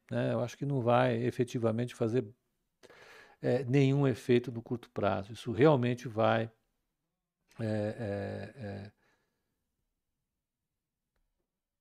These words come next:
ser mais uma tentativa vã. Aqui nós tentamos controlar, não deu certo. Nos Estados Unidos, o Biden tá,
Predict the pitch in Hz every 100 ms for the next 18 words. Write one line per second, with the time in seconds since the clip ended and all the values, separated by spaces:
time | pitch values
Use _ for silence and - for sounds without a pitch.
0 | _ _ _ _ _ - - 156 170 135
1 | 113 147 156 151 139 139 - 139 143 135
2 | 110 107 113 139 - 170 147 - 131 143
3 | 135 - 127 127 120 143 165 165 - _
4 | _ _ 135 127 120 120 - 156 151 151
5 | 131 - 139 120 123 123 113 - - _
6 | - - _ - 127 143 151 127 120 -
7 | 143 139 120 120